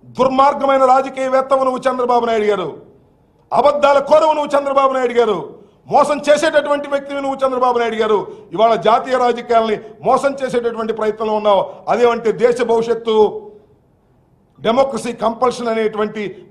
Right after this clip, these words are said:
పదాలు వాడి మభ్యపెట్టాలని ప్రయత్నం చేస్తే దేశ ప్రజలు క్షమించరు, ముఖ్యంగా ఆంధ్ర ప్రజలు క్షమించరు. నువ్వు కాంగ్రెస్ పార్టీ కలిసి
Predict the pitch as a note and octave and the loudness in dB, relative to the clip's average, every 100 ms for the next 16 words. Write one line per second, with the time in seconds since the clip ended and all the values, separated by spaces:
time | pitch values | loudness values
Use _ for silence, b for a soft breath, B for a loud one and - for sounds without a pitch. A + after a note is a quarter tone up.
0 | - A3 C#4 C#4 B3 B3 B3 A3 - - | -2 2 4 4 4 2 0 -4 -8 -14
1 | - F3 A#3 C#4 C4+ C4 A#3 A3+ A3+ G#3+ | -8 -6 -4 -2 0 2 2 0 -4 -4
2 | A3 G#3 G#3 G#3 G#3 F#3 - - - G3+ | -4 -2 -4 0 0 0 -6 -18 -2 2
3 | B3 B3 A#3+ G#3+ G#3+ G#3+ - A3+ A#3+ A3 | 2 0 -2 -2 0 -2 -4 -4 -4 -2
4 | G3+ G3 F#3+ - D#3+ - A#3 A3+ G3+ G3+ | -2 -2 -6 -14 -14 -6 -4 2 0 2
5 | D#3 B3+ A#3+ - G#3 G3 G3+ G#3 G#3+ G#3+ | -2 -2 -4 -6 -6 -6 -4 -4 -4 -4
6 | G3 F#3+ F#3+ - D#3+ A#3+ B3 A#3 G#3+ A3+ | -2 -4 -6 -14 -10 -6 -4 -2 0 0
7 | A#3 A3+ G#3+ G#3 G3+ A3 B3+ - A#3 F3+ | -4 0 0 0 -6 -6 -6 -6 -8 -8
8 | - | -12